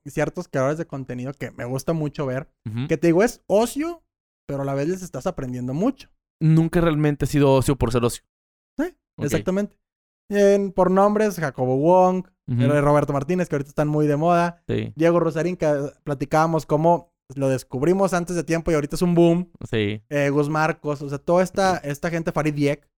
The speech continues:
Speaker 1: también es muy bueno,
Speaker 2: Ujú.
Speaker 1: que aportan valor, que aportan conocimiento a la sociedad. Oye, pues, tienes diez, veinte minutos, treinta, una hora,
Speaker 2: Ujú.
Speaker 1: pues,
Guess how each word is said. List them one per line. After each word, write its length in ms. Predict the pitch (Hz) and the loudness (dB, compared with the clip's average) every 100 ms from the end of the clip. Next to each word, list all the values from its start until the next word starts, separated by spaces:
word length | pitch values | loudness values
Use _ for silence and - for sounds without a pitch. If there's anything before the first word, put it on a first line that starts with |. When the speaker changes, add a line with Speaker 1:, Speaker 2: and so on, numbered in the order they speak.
| _ | _
Speaker 1:
también 220 | 131 131 135 | -8 -6 -4
es 60 | |
muy 120 | 135 | -4
bueno, 300 | 127 123 131 139 | -4 -4 -6 -4
Speaker 2:
Ujú. 400 | 113 113 110 139 | -2 0 -2 -2
Speaker 1:
que 400 | - 160 156 - _ - | 2 2 2 -2 _ -12
aportan 540 | 139 - 160 180 294 | -10 -2 -2 0 0
valor, 560 | 233 160 147 180 180 _ | 0 2 2 2 -2 _
que 120 | 156 143 | -2 -2
aportan 460 | 135 147 185 262 | 0 -4 -4 -6
conocimiento 680 | 254 202 170 151 147 160 190 | -4 -6 -6 -6 -6 -4 -2
a 40 | |
la 80 | 175 | -2
sociedad. 600 | 147 135 135 131 160 233 _ _ _ _ _ _ _ - | -4 -8 -6 -2 -2 -4 _ _ _ _ _ _ _ -8
Oye, 180 | 226 240 | -6 -6
pues, 220 | 147 _ _ _ | -8 _ _ _
tienes 260 | - 190 220 | -4 -2 -2
diez, 300 | 196 185 202 | 0 0 0
veinte 220 | 185 185 | -4 -6
minutos, 420 | 190 175 170 175 | -6 -6 -6 -10
treinta, 460 | - 170 175 170 175 | -6 -4 -4 -4 -4
una 220 | 170 170 | -2 -2
hora, 340 | 165 170 220 _ _ 123 | -2 -2 -4 _ _ -10
Speaker 2:
Ujú. 120 | 104 | -8
Speaker 1:
pues, 240 | 160 156 | -8 -10